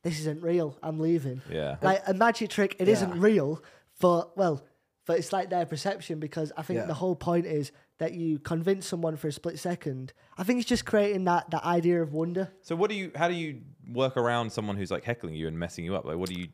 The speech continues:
Speaker 2: do you do anything different when you get those types
Speaker 1: Yeah,
Speaker 2: of people?
Speaker 1: I just look 'em right in the eyes.
Speaker 3: You didn't?
Speaker 1: Like this. And I just go,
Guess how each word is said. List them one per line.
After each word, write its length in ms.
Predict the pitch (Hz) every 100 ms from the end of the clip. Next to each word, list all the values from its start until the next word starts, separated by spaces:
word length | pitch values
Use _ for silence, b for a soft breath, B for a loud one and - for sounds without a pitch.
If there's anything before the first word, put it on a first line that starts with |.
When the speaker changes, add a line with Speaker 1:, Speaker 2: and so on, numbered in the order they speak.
| _ -
Speaker 2:
do 100 | 101
you 60 | -
do 120 | 113
anything 180 | 110 107
different 380 | 98 95 - 123
when 100 | 127
you 60 | 127
get 160 | 127
those 120 | 131 139
types 120 | 113
Speaker 1:
Yeah, 120 | 139
Speaker 2:
of 120 | 131
people? 160 | 160 165 -
Speaker 1:
I 60 |
just 200 | 151 147
look 200 | 160 -
'em 80 | 147
right 240 | 160 165 165
in 80 |
the 120 | 156 156
eyes. 400 | 156 147 127 -
Speaker 3:
You 80 | 190
didn't? 360 | 214 101 113
Speaker 1:
Like 140 | 143 151
this. 300 | 139 - - _ _ - - _ _ -
And 80 | 131
I 40 |
just 180 | 135 -
go, 180 | 127